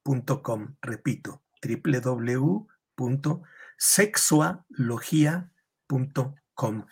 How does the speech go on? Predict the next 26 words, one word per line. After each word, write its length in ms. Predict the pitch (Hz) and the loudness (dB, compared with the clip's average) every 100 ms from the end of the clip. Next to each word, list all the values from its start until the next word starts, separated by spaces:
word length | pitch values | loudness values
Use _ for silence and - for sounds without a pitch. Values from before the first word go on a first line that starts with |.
| - - _ - | -20 -20 _ 0
Ahí 260 | 120 156 | 6 6
hay 180 | 175 160 | 8 6
muchos 520 | 147 135 139 143 160 | 4 2 2 2 0
escritos 680 | 156 - 175 165 147 185 - - - _ | 0 0 0 0 0 -2 -2 -8 -20 _
y 100 | - | -4
también 520 | 147 208 190 233 247 - | 0 2 4 6 6 4
está 360 | 165 - 175 | 2 4 4
la 160 | 170 165 | 4 4
manera 440 | 156 151 151 156 | 4 4 4 2
como 240 | 143 143 135 | 2 0 2
pueden 360 | 156 147 151 | 2 4 4
llegar 480 | 131 120 127 135 - - | 2 0 0 0 -2 -4
a 120 | 117 | -4
YouTube, 580 | 110 139 147 196 160 - _ | 4 4 4 4 4 4 _
donde 280 | 117 101 104 | -8 -6 -8
tengo 280 | - 117 117 | -8 -6 -6
una 420 | 120 113 104 - _ | -4 -4 -6 -10 _
página 480 | - 131 - 139 139 | 0 0 0 0 -2
que 80 | - | -2
se 120 | 139 | -4
llama 220 | 120 131 143 - - - - | -2 -4 -6 -14 -18 -20 -2
Relatos 720 | 139 131 139 139 147 139 - | 4 8 8 8 6 2 2
de 100 | - | -4
un 120 | 107 120 | -4 0
Sexólogo, 920 | 143 139 - 151 135 135 151 - _ _ _ - | 0 2 4 4 6 4 2 -2 _ _ _ -4
y 420 | 196 220 262 | 0 0 0